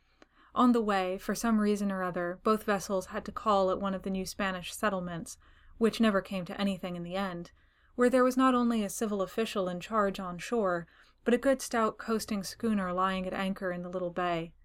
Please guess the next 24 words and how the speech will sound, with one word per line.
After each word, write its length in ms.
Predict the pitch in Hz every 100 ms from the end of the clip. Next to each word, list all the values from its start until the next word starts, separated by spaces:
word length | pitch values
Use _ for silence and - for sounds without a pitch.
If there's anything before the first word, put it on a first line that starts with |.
| _ _ _ -
and 120 | 226
this 140 | 254
craft, 560 | - - 208 170 165 - 214
in 80 |
every 240 | 226 233 233
way 180 | 220 214
much 300 | 208 208 -
better 240 | 214 185
than 160 | 180 170
his 160 | 185
own, 400 | 196 185 175 175 - _ _
Brown 320 | - 190 190 180
made 160 | 180
up 140 | 175 -
his 140 | 190
mind 280 | 190 190 196
to 160 | -
steal. 500 | 214 - 233 190 170 - _ _ _ _ _ _ _ _ _ _
He 100 | -
was 120 | 269 254
down 240 | 262 269
on 100 | 277
his 220 | 254 233
luck, 360 | 233 185 -